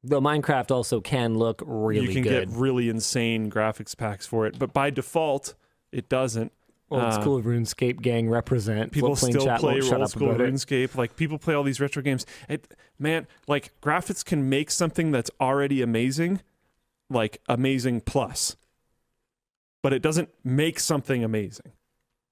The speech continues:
Speaker 2: Like, I, I don't know. I can't remember a single game that I was like, "Yeah, I loved that game because the graphics were so great." I don't think that's ever happened. I might love a game and be like, "Yeah,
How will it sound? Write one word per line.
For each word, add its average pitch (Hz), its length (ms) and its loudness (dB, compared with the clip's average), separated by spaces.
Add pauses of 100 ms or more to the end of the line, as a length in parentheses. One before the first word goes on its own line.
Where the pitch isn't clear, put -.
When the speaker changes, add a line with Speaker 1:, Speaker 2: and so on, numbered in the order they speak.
(280)
Speaker 2:
Like, 107 160 -4
I, 107 340 -4 (120)
I 110 120 -6
don't 101 140 -4
know. 95 180 -12 (220)
I 139 80 2
can't 190 300 0
remember 156 420 2
a 127 80 0
single 151 460 0
game 110 360 -2 (240)
that 120 140 0
I 117 60 2
was 113 120 -2
like, 113 220 -2
"Yeah, 147 120 2
I 135 100 2
loved 131 260 0
that 113 180 0
game 113 260 -2 (640)
because 143 360 -2
the 127 100 0
graphics 123 540 -2
were 113 80 -8
so 107 240 -4
great." 87 320 -10 (1700)
I 117 60 0
don't 123 120 0
think 127 120 0
that's 127 260 -2
ever 107 300 -4
happened. 90 440 -12 (920)
I 127 80 2
might 160 280 0
love 151 220 0
a 160 60 2
game 147 180 0
and 135 100 -2
be 147 80 2
like, 135 240 -2
"Yeah, 185 200 2